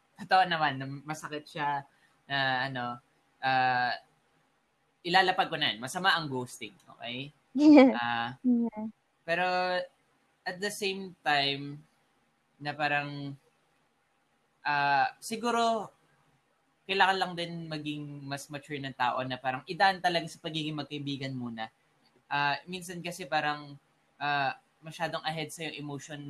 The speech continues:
Speaker 1: mo na parang, "Gusto kita eh." Parang, ano, parang ayaw mo na idaan sa pagkakaibigan. Yun
Speaker 2: <laughs>
Speaker 1: kasi yung problem doon eh. I think parang nagmamadali kayo na, "Okay, gusto kita, gusto mo rin ako. O, try natin." Ganon. And then,
Speaker 2: And then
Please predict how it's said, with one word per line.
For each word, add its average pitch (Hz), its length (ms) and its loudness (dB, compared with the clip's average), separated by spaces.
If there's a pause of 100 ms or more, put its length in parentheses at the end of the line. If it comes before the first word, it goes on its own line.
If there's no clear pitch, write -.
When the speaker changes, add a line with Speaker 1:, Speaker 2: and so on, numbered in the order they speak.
Speaker 1:
mo 139 140 -6
na 135 160 -4
parang, 135 420 -2 (960)
"Gusto 165 320 -2
kita 214 160 -2
eh." 180 320 -2 (160)
Parang, 180 480 -4
ano, 156 300 -4
parang 160 180 2
ayaw 185 160 2
mo 196 80 0
na 202 140 0
idaan 175 260 0
sa 175 120 -12
pagkakaibigan. 135 840 -6 (920)
Yun 277 160 8
Speaker 2:
<laughs> 285 40 12
Speaker 1:
kasi 254 240 8
yung 160 240 -6 (160)
problem 135 480 2
doon 127 200 -2
eh. 110 100 -6 (100)
I - 80 -6
think 147 320 -8
parang 143 480 -4 (400)
nagmamadali 156 720 -2
kayo 147 200 -4
na, 139 320 -4 (360)
"Okay, 240 160 2
gusto 208 240 -4
kita, 220 200 -4
gusto 190 260 -10
mo 208 100 -6
rin 202 120 -6
ako. 190 160 -6 (160)
O, 127 40 -14
try 170 240 -4
natin." 156 560 -6
Ganon. 135 360 -4 (320)
And 160 180 -4
then, 180 240 2
Speaker 2:
And 240 100 4
then 262 220 0